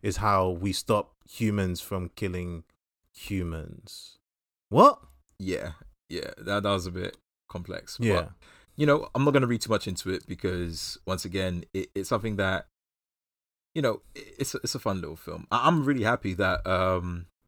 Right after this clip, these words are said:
Speaker 2: uh, Damson Idris is making the waves that he's making,
Speaker 1: I am
Speaker 2: 'cause
Speaker 1: as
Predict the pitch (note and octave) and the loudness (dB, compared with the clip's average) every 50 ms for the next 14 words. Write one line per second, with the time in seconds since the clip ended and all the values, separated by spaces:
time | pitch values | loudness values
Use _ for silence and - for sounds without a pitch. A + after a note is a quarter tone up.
0 | _ _ _ _ _ _ _ _ _ - - F2+ F#2 E2 G2 G2 F#2+ F2 - G2+ | _ _ _ _ _ _ _ _ _ -6 -4 -2 0 2 2 2 2 2 0 0
1 | F2+ E2 G2 E2+ - F2 D#2+ - F#2+ F2+ E2 F2 F#2 G2 G2 F#2 - - G2 F#2 | 0 0 -2 -2 -2 -4 -4 -4 -4 -4 -4 -4 -2 -2 -2 0 -2 -4 -2 -2
2 | F2+ F2 F2 F#2 F2+ F2 - - C#2+ E2+ E2+ F#2+ G2+ G2 - A2+ G#2+ G#2+ G#2 G2+ | -2 -2 0 -2 -2 -2 -4 -6 -8 -6 -6 -4 -4 -2 -2 0 0 2 2 0
3 | G2+ | 0